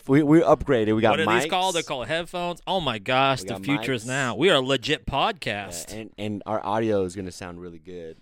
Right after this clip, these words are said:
Speaker 1: by the way,
Speaker 2: Mm-hmm.
Speaker 1: 'cause we got mics.
Speaker 2: We can get the, bring in the headphones. We got the mics.
Speaker 1: Yeah.
Speaker 2: Get a wardrobe.
Speaker 1: Yep.
Speaker 2: Man, next level stuff.
Speaker 1: This is, yeah. We'll be wearing helmets next time.
Speaker 2: Ooh.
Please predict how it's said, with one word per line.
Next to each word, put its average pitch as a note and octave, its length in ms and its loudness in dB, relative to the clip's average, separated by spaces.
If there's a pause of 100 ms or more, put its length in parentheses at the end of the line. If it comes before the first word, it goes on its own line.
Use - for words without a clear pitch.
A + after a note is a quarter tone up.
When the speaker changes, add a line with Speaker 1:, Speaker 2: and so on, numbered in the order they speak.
Speaker 1:
by E2 220 -10
the E2 80 -6
way, D#2+ 360 -6
Speaker 2:
Mm-hmm. G2 460 -12
Speaker 1:
'cause D#2+ 480 -16
we E2+ 80 -16
got E2+ 160 -12
mics. F2 520 -16 (340)
Speaker 2:
We A#2+ 100 -8
can G#2 80 -8
get G2+ 120 -6
the, - 60 -20 (120)
bring G#2+ 140 -6
in G2+ 120 -10
the G2 60 -16
headphones. B2 520 -4
We G#2 60 -6
got G2 140 -8
the F#2 80 -12
mics. G2+ 680 -8
Speaker 1:
Yeah. - 60 -20 (160)
Speaker 2:
Get A2+ 160 -4
a G2 40 -4
wardrobe. G#2+ 840 0
Speaker 1:
Yep. F2 220 -14 (580)
Speaker 2:
Man, F#2+ 220 -10
next G2 300 -12
level F#2 180 -10
stuff. F#2+ 500 -10
Speaker 1:
This F2 220 -14
is, F2 380 -8
yeah. E2 320 -12 (200)
We'll F2 140 -12
be F2+ 120 -12
wearing E2 260 -10
helmets F2 440 -12
next D#2 200 -18
time. D2+ 360 -18
Speaker 2:
Ooh. A2+ 520 -2